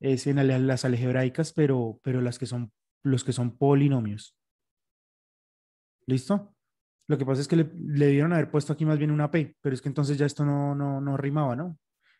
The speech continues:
Y late sí rima. Si le pone una P, pues eso ya no, no suena bien. Entonces, algebraicas, pero en particular los polinomios. ¿Cuáles polinomios?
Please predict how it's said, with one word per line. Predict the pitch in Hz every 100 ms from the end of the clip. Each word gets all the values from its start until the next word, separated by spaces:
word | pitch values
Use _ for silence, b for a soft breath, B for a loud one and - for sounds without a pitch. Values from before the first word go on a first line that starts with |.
| _
Y | 143
late | 135 131 147
sí | 147
rima. | 143 165 131 113 _ _ _
Si | - 143
le | 135
pone | 135
una | 143 151
P, | 156 151
pues | 147
eso | 143 139
ya | 139
no, | 135 135
no | 135
suena | 131 131 131
bien. | 113 - _ _ _ _ _
Entonces, | 165 147 127 -
algebraicas, | 160 160 156 185 180 220
pero | 190 160
en |
particular | 151 147 - 143 139 139 196
los | 175 160 170 165
polinomios. | 165 156 151 117 107 - _ b b b
¿Cuáles | - 165 175
polinomios? | 180 165 185 170 117 -